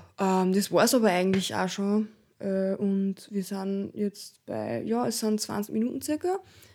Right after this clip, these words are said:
Ja, aber ganz ehrlich, ich sag's euch, ich glaub, ich, ich werd's jetzt für heute gut sein lassen, weil, ähm, muss ja eh nicht immer so lang sein.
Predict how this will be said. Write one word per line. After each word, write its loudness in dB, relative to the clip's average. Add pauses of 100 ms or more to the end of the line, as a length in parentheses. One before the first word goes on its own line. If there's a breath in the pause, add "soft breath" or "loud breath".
(960 soft breath)
Ja, 8
aber 8
ganz 4
ehrlich, 4
ich 0
sag's -2
euch, -4 (320)
ich -4
glaub, 2
ich, 2 (460)
ich 0
werd's 2
jetzt -2
für -4
heute -2
gut 2
sein -2
lassen, 0
weil, -4 (580 soft breath)
ähm, -2 (460)
muss 6
ja 8
eh 6
nicht 8
immer 10
so 4
lang 4
sein. 2